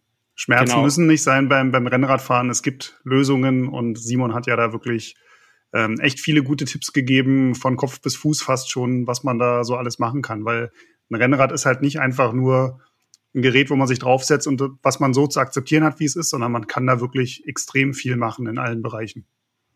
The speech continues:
Speaker 2: Genau. Und, äh, wenn ihr da noch mehr zu diesem Thema wissen wollt, dann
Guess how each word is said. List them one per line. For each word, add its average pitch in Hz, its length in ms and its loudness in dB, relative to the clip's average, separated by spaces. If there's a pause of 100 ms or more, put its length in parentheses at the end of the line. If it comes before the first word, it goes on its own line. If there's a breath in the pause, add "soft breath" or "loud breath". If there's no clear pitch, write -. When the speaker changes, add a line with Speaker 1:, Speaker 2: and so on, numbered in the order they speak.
(460)
Speaker 2:
Genau. 110 420 0
Und, 131 320 0
äh, 117 260 -2
wenn 139 160 2
ihr 139 200 0
da 123 220 -2
noch 117 200 -8
mehr 135 200 0
zu 147 100 -6
diesem 113 240 -6
Thema 143 400 -2
wissen 165 260 -6
wollt, 135 460 -4
dann 123 320 -4